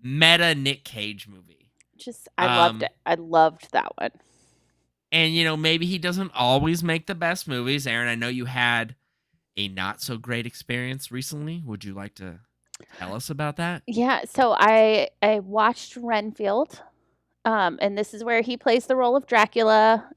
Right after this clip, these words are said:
Speaker 2: And
Speaker 1: Right, him and Nicholas Hoult, right?
Speaker 2: Yep, and Nick Hoult is his familiar. Um, and there are hijinks. Awkwafina's also in it. Um,
Speaker 1: Okay.
Speaker 2: and for whatever reason,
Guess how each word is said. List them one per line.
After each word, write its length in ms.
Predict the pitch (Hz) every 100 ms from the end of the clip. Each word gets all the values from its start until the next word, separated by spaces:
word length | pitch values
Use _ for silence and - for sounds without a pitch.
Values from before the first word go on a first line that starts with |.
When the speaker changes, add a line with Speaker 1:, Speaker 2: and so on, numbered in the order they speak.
| _
Speaker 2:
And 180 | 180 185
Speaker 1:
Right, 280 | 139 175 170
him 80 | 160
and 100 | 151
Nicholas 460 | 151 - 151 156
Hoult, 340 | 156 160 214 -
right? 300 | 151 170 214
Speaker 2:
Yep, 300 | 208 233 285
and 360 | 214 196 208 - -
Nick 180 | 247
Hoult 400 | - 254 233 269 -
is 400 | 214 214 214 -
his 480 | - 254 214 214 -
familiar. 580 | 240 233 226 226 262 - _ _ _ _ -
Um, 680 | 202 127 - - 220 226 226 _ _ _ _ _ _ -
and 600 | 233 196 196 185 214 - - -
there 180 | 240 233
are 80 | 247
hijinks. 760 | 226 220 220 220 262 - - -
Awkwafina's 680 | 196 - 247 247 226 233 247
also 320 | 220 233 247
in 160 | 208 214
it. 180 | 226 233 _ _ _ - - -
Um, 180 | 262 202
Speaker 1:
Okay. 300 | 143 196 - _ _ _ _ _ _ _ - - -
Speaker 2:
and 280 | 320 302 - -
for 140 | - 349
whatever 420 | 330 392 415 415
reason, 640 | 349 190 180 - 220 269